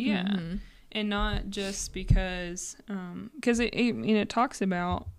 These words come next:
Speaker 1: that, you know, you should look at those things as a blessing. So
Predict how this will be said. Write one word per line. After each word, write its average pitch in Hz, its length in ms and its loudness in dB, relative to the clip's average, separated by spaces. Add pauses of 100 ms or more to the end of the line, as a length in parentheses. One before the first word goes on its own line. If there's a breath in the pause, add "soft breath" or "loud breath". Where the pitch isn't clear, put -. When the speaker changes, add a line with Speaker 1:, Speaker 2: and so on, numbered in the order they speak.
Speaker 1:
that, 180 460 -6
you 185 80 0
know, 165 120 -2
you 165 120 -4
should 165 200 -10
look 196 300 -4
at 196 220 -6
those 180 240 -6
things 180 320 -6
as 165 100 -8
a 165 80 -8
blessing. 202 840 -8 (360 loud breath)
So 196 640 -2